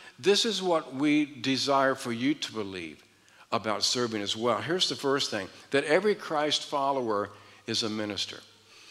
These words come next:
Every person who has chosen to follow Jesus Christ is a minister, is a servant, okay? I know many times when you get the picture of a minister, you get the idea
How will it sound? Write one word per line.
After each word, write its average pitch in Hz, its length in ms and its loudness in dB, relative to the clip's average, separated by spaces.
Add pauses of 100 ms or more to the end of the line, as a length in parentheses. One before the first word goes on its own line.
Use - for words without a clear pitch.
(500)
Every 202 280 6
person 185 640 0 (220)
who 151 220 2
has 123 280 0
chosen 156 600 0
to 127 100 -4
follow 143 440 0
Jesus 135 420 -2
Christ 123 540 0 (380)
is 120 180 0
a 127 60 0
minister, 139 500 0 (340)
is 131 220 4
a 127 260 2 (140)
servant, 113 720 0
okay? 113 440 -2 (200)
I 165 100 6
know 190 180 4
many 160 240 4
times 135 360 0
when 131 100 -2
you 117 80 -2
get 131 160 -2
the 127 80 -4
picture 127 320 -2
of 107 100 0
a 107 60 2
minister, 110 720 0 (220)
you 123 100 -2
get 127 200 0
the 127 180 0
idea 117 720 0